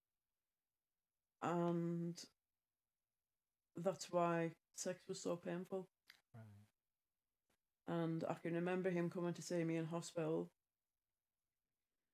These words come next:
Speaker 1: He had a motorbike at the time,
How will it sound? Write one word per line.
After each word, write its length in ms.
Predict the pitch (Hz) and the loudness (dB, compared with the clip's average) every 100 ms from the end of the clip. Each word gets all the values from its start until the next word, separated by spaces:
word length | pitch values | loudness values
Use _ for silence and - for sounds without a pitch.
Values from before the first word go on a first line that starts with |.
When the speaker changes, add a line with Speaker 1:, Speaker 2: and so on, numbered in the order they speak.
| _ _ _ | _ _ _
Speaker 1:
He 180 | 175 170 | 2 2
had 400 | 165 160 160 147 - - _ _ _ - | 4 4 4 2 -4 -16 _ _ _ 0
a 40 | |
motorbike 640 | 156 160 151 - 151 175 - _ _ _ _ - | 2 2 -2 -2 -2 -2 -8 _ _ _ _ -14
at 80 | 151 | -14
the 240 | - - 151 | -12 -6 -2
time, 300 | 151 165 | 0 -2